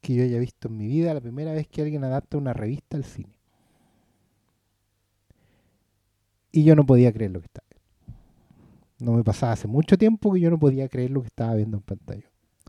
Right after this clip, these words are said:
Y estaba muy feliz. Para alguien que ha estudiado literatura, periodismo y diseño gráfico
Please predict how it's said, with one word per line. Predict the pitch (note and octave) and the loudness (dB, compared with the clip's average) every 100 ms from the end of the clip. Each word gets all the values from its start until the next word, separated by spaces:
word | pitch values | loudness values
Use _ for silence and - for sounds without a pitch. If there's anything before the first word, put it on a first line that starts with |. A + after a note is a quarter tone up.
| - _ _ _ _ _ _ - | -20 _ _ _ _ _ _ -6
Y | |
estaba | B2 - A2+ | -4 -2 -2
muy | A#2+ C3+ | -2 -6
feliz. | - - - - _ _ _ _ _ _ _ _ _ _ _ _ _ _ _ _ _ _ _ _ _ _ _ | -8 -14 -18 -20 _ _ _ _ _ _ _ _ _ _ _ _ _ _ _ _ _ _ _ _ _ _ _
Para | C3+ D3 | 2 4
alguien | D#3 D#3+ | 6 4
que | - D3+ | 4 2
ha | |
estudiado | - - C#3+ D3+ D#3 D#3 D3+ - | 4 6 8 8 10 10 8 2
literatura, | - D#3+ F3 F3 E3 G2+ E2 _ - _ _ _ _ _ _ _ _ | -4 0 2 6 6 4 -2 _ -20 _ _ _ _ _ _ _ _
periodismo | E3 F3 F#3 F3+ G#2 E2+ F2+ - _ _ _ _ _ _ _ _ - | 2 8 8 8 4 -2 -14 -18 _ _ _ _ _ _ _ _ -4
y | C3+ | 2
diseño | C3+ - D3 B2+ A2 | 2 6 6 6 4
gráfico | D#3+ A3+ - B3+ C#4+ | 4 4 4 2 0